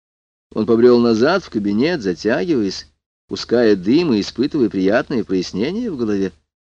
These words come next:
«О, жуткая сила привычки», — думал он.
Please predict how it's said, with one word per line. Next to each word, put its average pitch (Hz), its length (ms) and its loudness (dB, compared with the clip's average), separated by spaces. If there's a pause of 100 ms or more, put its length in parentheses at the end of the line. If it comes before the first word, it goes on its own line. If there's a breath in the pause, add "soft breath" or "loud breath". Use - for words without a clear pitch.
«О, 170 800 2
жуткая 107 1000 0
сила 98 360 0
привычки», — 98 920 0
думал 95 360 -4
он. 95 180 -4